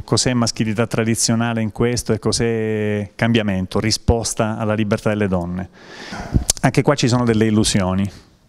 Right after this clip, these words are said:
Ci sono delle illusioni nel, nell'immaginario sessuale maschile tradizionale che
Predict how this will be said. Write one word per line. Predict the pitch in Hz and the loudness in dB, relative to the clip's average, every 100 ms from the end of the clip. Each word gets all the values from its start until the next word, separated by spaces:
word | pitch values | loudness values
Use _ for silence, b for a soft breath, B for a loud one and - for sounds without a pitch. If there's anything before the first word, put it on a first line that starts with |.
| _ _ | _ _
Ci | - | 2
sono | 110 120 | 4 2
delle | 113 110 | 2 2
illusioni | 113 120 - 123 127 113 113 - _ _ _ | 4 4 2 2 2 0 -2 -6 _ _ _
nel, | 117 110 107 107 | 2 4 4 2
nell'immaginario | 107 104 113 113 127 117 | 2 2 2 2 0 0
sessuale | 110 - 123 117 117 | -2 -2 -2 -2 -8
maschile | 123 107 - 127 120 101 101 B B - | -8 -6 -2 0 0 -2 -6 B B -4
tradizionale | 117 110 117 - 123 117 113 | 0 2 0 0 0 -2 -2
che | 107 107 104 - | -2 -2 -2 -6